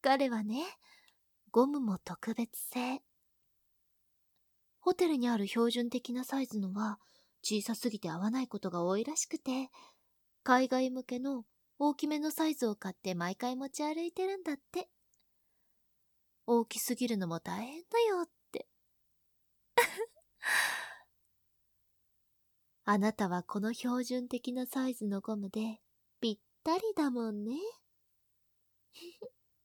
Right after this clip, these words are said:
じゃあ、入れて。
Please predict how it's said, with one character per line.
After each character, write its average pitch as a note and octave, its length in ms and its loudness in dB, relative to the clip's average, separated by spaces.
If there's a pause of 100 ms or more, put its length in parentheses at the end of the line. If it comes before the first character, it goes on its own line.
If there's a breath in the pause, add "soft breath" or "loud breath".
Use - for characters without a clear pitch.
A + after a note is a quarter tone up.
(1600)
じ G#3 120 -2
ゃ F#3+ 340 0
あ、 A#3+ 60 -18 (1000)
入 A3+ 200 2
れ A#3+ 180 2
て。 - 400 -10